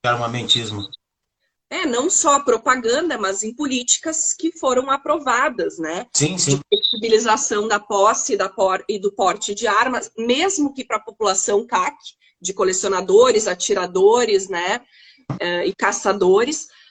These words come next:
Speaker 2: mas atinge toda a
Speaker 1: É
Speaker 2: população.
Speaker 1: uma porta de entrada, né? É uma porta
Speaker 2: É,
Speaker 1: de entrada.
Speaker 2: exatamente. É uma porta de entrada e a gente que estuda essa área sabe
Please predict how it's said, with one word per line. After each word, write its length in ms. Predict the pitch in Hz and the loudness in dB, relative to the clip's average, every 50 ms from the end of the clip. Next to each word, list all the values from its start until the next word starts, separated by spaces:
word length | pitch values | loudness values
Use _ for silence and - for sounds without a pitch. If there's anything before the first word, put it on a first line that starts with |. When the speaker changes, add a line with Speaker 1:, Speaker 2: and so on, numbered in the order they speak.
| _ - | _ -8
Speaker 2:
mas 420 | 226 226 233 240 294 302 - - - | 2 4 4 6 4 2 0 -2 -2
atinge 600 | 254 262 - - - 294 320 - - 311 294 _ | -2 0 2 0 2 2 2 2 0 -2 -8 _
toda 320 | - 311 311 339 285 247 | 0 2 2 2 2 0
a 20 | 208 | -2
Speaker 1:
É 20 | - | -2
Speaker 2:
população. 380 | 196 185 - - 170 170 180 175 | -4 -8 -4 -2 2 4 4 4
Speaker 1:
uma 60 | - | 6
porta 280 | 170 170 175 175 175 | 6 4 6 4 2
de 100 | 156 170 | 2 4
entrada, 460 | 170 160 147 - 156 160 165 165 151 135 | 2 4 4 4 4 4 6 4 4 4
né? 200 | 127 127 127 127 _ - - - - _ _ _ _ 123 | 4 2 -2 -4 _ -18 -20 -20 -20 _ _ _ _ -10
É 60 | 123 | -6
uma 140 | 123 120 - | -6 -2 0
porta 160 | 202 190 175 | 2 2 2
Speaker 2:
É, 60 | 170 | 2
Speaker 1:
de 60 | 131 | 0
entrada. 140 | - 135 135 | 2 2 2
Speaker 2:
exatamente. 1000 | 131 - - 127 - - 294 285 - 170 - - - - - - - - - - _ _ _ _ - | 2 4 2 2 2 2 0 -2 -2 -2 -2 -2 -2 -2 -2 -4 -4 -4 -6 -10 _ _ _ _ 0
É 100 | 196 214 | 0 2
uma 220 | 233 262 262 254 | 2 2 0 2
porta 320 | - 262 247 262 294 294 277 | 2 2 0 0 0 -2 -2
de 100 | 240 247 | -2 -2
entrada 520 | 226 262 - 220 196 - 196 - - 254 | -2 -2 -2 0 2 4 4 2 2 2
e 80 | 254 247 | 0 2
a 40 | 240 | 2
gente 360 | 247 254 254 285 277 - - | 0 0 -2 -2 -2 -4 -4
que 260 | - 269 233 240 214 | -6 -8 -6 -6 -6
estuda 420 | 214 214 - - 240 247 262 269 233 | -6 -6 -6 -6 -6 -6 -2 -2 -2
essa 220 | 220 - - 247 | -2 -2 0 0
área 300 | 202 190 185 196 220 262 | 2 2 2 2 0 -2
sabe 420 | - - 285 220 208 214 214 247 | -2 0 0 2 2 0 -2 -6